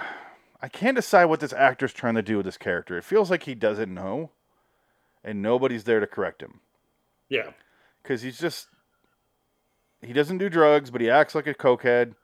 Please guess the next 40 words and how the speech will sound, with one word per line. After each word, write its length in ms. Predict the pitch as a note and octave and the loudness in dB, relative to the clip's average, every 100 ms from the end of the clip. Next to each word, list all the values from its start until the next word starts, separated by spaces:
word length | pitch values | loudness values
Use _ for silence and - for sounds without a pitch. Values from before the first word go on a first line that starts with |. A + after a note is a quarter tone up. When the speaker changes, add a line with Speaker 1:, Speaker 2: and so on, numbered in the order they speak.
| _ _ _ _ _ _ _ _ _ _ | _ _ _ _ _ _ _ _ _ _
Speaker 1:
He 760 | _ A2+ A2+ A2+ A2+ A2 A2 - | _ -10 -6 -4 -4 -4 -6 -6
isn't 380 | B2 C#3 D#3 B2 | -4 -2 -2 -2
good, 260 | C3 D3 | 4 6
he 120 | C3+ B2+ | 4 0
isn't 240 | C3+ A#2 | -2 -4
bad, 520 | G2+ C3 C#3+ C#3 C3+ | 2 6 8 8 6
and 180 | C3 A#2+ | 2 -2
I 100 | A2+ | 0
don't 200 | A#2+ C3 | 0 0
care 300 | - A#2 C3 | -6 -6 -2
which 220 | B2 A2 B2 | 0 -2 -4
one 160 | A2 | -10
he 160 | G2+ G2 | -8 -6
is. 400 | F2+ C#2+ - - _ - | -6 -10 -16 -20 _ -16
I 80 | G#2 | -12
just 280 | F#2+ A#2 | -8 -4
don't 180 | - A#2 | -4 -4
give 140 | G#2+ G#2 | -4 -6
a 40 | |
shit 200 | - F#2+ | -6 -10
like 120 | F2+ | -12
the 100 | F#2 | -10
original, 540 | F#2 G2+ F#2 F#2+ F2 - | -8 -8 -8 -10 -10 -12
like 220 | F2+ F2+ | -16 -14
Miguel 360 | F#2+ F#2 A2 G#2+ | -14 -4 0 0
Speaker 2:
Yeah. 60 | A#2+ | 0
Speaker 1:
Ferrer 300 | A2 G#2+ F2+ _ _ | 0 0 -4 _ _
played 220 | - F#2 | -6 -6
him. 240 | E2 E2 D#2+ _ | -6 -14 -18 _
I, 280 | - - G#2+ | -20 -16 -12
I 100 | G#2 F2 - | -12 -16 -16
cared, 520 | - C3 G2 E2 - | -6 -4 -4 -6 -16
and 160 | D#2 E2+ - | -20 -20 -16
he's 180 | G#2+ A#2+ | -12 -10
my 100 | F#2+ | -8
favorite 280 | - A#2 A2 | -2 -2 0
character 280 | C3 A#2+ | -2 -2
in 40 | B2 | -6
the 60 | C3 | -6
original. 400 | D#3 B2 F2+ | -6 -6 -8